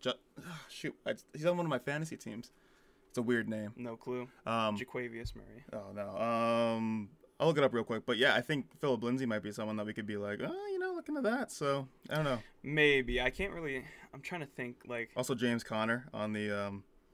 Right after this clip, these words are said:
Speaker 1: the Cardinals.
Speaker 2: He's on the
Speaker 1: Old
Speaker 2: Cardinals now? I didn't know he was
Speaker 1: Uh, I'm po-, pretty positive. Javonte Williams is that Denver
Speaker 2: Javonte
Speaker 1: running back I was
Speaker 2: Williams.
Speaker 1: thinking of, so.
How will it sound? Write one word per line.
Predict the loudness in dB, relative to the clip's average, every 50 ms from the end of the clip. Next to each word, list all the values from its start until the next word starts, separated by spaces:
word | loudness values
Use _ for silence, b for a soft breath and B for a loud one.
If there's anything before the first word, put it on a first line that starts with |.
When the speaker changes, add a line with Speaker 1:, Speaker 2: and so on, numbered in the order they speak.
| _ _ _ _ _ -4
Speaker 1:
the | 0 2 2 2 0
Cardinals. | 0 0 2 2 2 2 0 -2 -2 -6 -10 -16 _ _ _ _ _ _ _ _ -6
Speaker 2:
He's | -2 2
on | 2
the | 2 2
Speaker 1:
Old | 2
Speaker 2:
Cardinals | 2 2 2 2 2 -2 -4 -4 -4
now? | -4 -2 0
I | 0
didn't | 0 0 0
know | -2 -2 -4
he | -2
was | -2 0
Speaker 1:
Uh, | 0 2 2
I'm | 2 2 0 0 -2 -4
po-, | -2 -2 0 0 0 -2 -6
pretty | -6 -6 -4
positive. | -4 -2 -4 -4 -4 -6 -10 -12 -8 -4
Javonte | 0 4 4 4 4 6 6 6
Williams | 6 8 6 6 4 2
is | 0 -2 0
that | 0 0 0
Denver | 0 -2 -2 0
Speaker 2:
Javonte | 0 2
Speaker 1:
running | 2 2 0 0
back | 0 0 0 0 0
I | 0
was | 0 -2
Speaker 2:
Williams. |
Speaker 1:
thinking | -4 -6 -8 -6 -6 -6
of, | -6 -6 -6 -8
so. | -6 -4 -4 -4